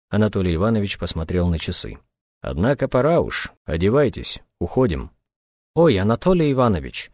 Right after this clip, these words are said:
быстро натянув шорты, обернулась девушка. «А я вас в Тарту видела. Правда так,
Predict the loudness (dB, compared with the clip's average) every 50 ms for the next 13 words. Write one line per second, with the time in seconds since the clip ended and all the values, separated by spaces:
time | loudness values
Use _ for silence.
0 | _ _ -4 -2 -2 -2 -2 -4 -4 -2 -2 -2 -2 -2 -4 -4 -4 -4 -4 -4
1 | -4 -2 -2 -4 -4 -2 -2 -2 0 0 0 -2 -2 -2 -4 -4 -4 -4 -6 -8
2 | -10 -10 -12 -14 -14 _ _ _ _ _ _ -2 0 2 2 2 2 0 -2 -4
3 | -8 -10 -2 2 2 2 2 2 0 -2 0 0 2 0 0 0 0 0 0 -2
4 | -4 -10 _ _ _ _ _ 0 2 2 2 2 0 0 0 2 0 -2 -2 -6
5 | -16